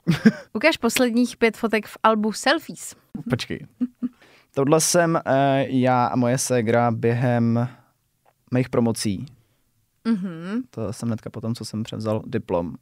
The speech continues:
Speaker 2: Mhm.
Speaker 1: A <laughs> Pak je tady z okol-, o-, shodou okolností je ta bývalá přítelkyně na té fotce. Tam jsme,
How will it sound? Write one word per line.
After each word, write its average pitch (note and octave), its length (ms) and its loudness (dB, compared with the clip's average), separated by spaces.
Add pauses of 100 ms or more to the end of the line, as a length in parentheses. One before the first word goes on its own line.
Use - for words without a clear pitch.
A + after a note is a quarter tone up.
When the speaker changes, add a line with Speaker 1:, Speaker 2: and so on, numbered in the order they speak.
Speaker 2:
Mhm. G#3 440 -4 (380)
Speaker 1:
A A2 800 0 (840)
<laughs> - 340 -4 (540)
Pak G#3 160 6
je A3+ 100 6
tady A#3 180 6
z E3+ 40 2
okol-, G3+ 300 4 (180)
o-, D3+ 100 -2
shodou E3+ 360 4
okolností D#3 600 2
je C#3+ 160 2
ta C#3 380 4
bývalá C3 360 2
přítelkyně A#2+ 600 0
na - 80 -12
té A#2+ 120 -6
fotce. A2 500 -6
Tam - 180 -8
jsme, A2 140 -4